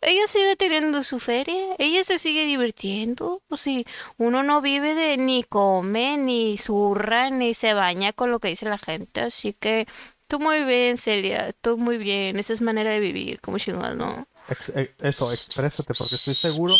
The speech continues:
Speaker 2: estoy seguro que ella está escuchando este podcast, ¿eh?
Speaker 1: Se lo voy a mandar más especial.
Speaker 2: No, yo sé,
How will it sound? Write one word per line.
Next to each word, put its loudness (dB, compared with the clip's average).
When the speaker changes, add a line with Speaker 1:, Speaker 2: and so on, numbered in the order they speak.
Speaker 2:
estoy 4
seguro 4
que 0
ella 6
está -2
escuchando 0
este -2
podcast, 0
¿eh? 2
Speaker 1:
Se 0
lo 4
voy 4
a 0
mandar 0
más 0
especial. -6
Speaker 2:
No, 0
yo 0
sé, -2